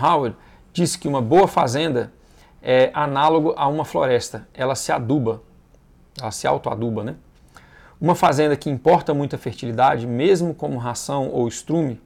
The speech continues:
é nesse sentido tão inorgânica quanto uma fazenda que exporta demais ou que importa fertilizante químico. Olha que interessante. Então, quando a gente define o orgânico da maneira que ele define,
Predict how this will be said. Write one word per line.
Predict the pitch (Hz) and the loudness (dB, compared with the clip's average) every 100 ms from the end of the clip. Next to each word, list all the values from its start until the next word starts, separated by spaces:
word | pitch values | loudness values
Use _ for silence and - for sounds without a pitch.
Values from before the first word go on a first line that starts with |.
| _ _ _ - - | _ _ _ -20 -4
é | 127 | 0
nesse | 147 147 | 0 -2
sentido | - 135 - 147 139 | -6 -10 -6 -6 -4
tão | 156 165 | -4 -2
inorgânica | 160 139 113 123 147 - 170 _ _ - - | -2 -2 -2 -4 -6 -10 -14 _ _ -20 -16
quanto | - 135 | -12 -6
uma | 156 | -6
fazenda | 147 151 123 131 | -4 -4 -2 -4
que | 127 | -8
exporta | 131 - 127 123 | -12 -4 -4 -4
demais | 131 135 120 127 123 - | -6 -6 -6 -6 -8 -6
ou | 135 | -6
que | - | -6
importa | 131 - 123 131 | -6 -4 -4 -6
fertilizante | - 113 143 120 127 - | -12 -12 -10 -8 -10 -12
químico. | - 110 - - _ _ _ - | -10 -10 -12 -20 _ _ _ -10
Olha | 135 | -10
que | - | -8
interessante. | - - 117 120 123 - _ _ _ _ - _ _ _ _ _ _ _ | -10 -10 -10 -14 -18 -20 _ _ _ _ -20 _ _ _ _ _ _ _
Então, | - | -10
quando | - 139 | -6 -4
a | |
gente | 143 - | -4 -4
define | 131 139 - 131 123 123 | -4 -4 -4 -4 -4 -4
o | 123 | -2
orgânico | 127 107 113 139 127 - - 104 _ - | 0 0 0 2 2 -2 -10 -16 _ -8
da | 120 | -4
maneira | 123 120 123 | -2 0 -2
que | 117 131 | -2 0
ele | 151 143 | 0 0
define, | 123 110 160 170 123 | -2 -4 -4 -4 -4